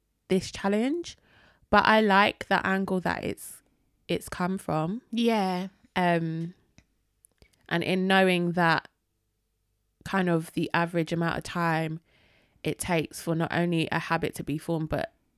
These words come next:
Speaker 1: an actual behavioural change to occur is sixty-six days, you know, I might apply that to something else within my life.
Speaker 2: Yeah.
Speaker 1: Not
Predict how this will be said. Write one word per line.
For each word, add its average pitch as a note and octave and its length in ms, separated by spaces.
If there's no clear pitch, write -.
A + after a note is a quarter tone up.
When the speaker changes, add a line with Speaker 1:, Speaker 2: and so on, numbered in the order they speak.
Speaker 1:
an D#3+ 180
actual - 320
behavioural D#3+ 560
change C#3+ 560
to - 200
occur F3+ 680
is E3 160
sixty-six - 640
days, D#3 600
you G#3 120
know, E3+ 320
I F3+ 100
might F#3+ 220
apply F#3 340
that F3+ 240
to F3+ 120
something F3 440
else G#3+ 280
within E3 240
my D#3+ 160
life. D#3 600
Speaker 2:
Yeah. G3+ 360
Speaker 1:
Not F3+ 320